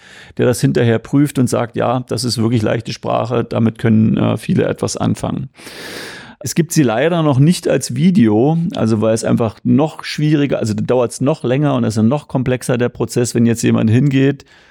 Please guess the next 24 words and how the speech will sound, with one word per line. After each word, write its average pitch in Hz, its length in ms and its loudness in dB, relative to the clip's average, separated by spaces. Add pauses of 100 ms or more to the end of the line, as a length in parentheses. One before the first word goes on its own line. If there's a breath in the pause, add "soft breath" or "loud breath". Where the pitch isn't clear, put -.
Es - 100 -16
müssen 117 220 2
erst - 300 -6
geschrieben 165 440 2
werden, 151 440 0
umgeschrieben 147 720 0
werden 131 340 2
und 117 100 0
dann 120 140 4
muss 120 140 2
es - 100 -2
auch 101 140 -2
jemand 117 320 0
noch 120 160 0
in 123 80 0
leichter 113 300 -2
Sprache 117 360 -4
per 113 240 -6
Video 127 520 0
verfilmt 139 460 -2
werden 113 300 2
und 107 100 0
aufgenommen 110 600 0
werden. 110 340 0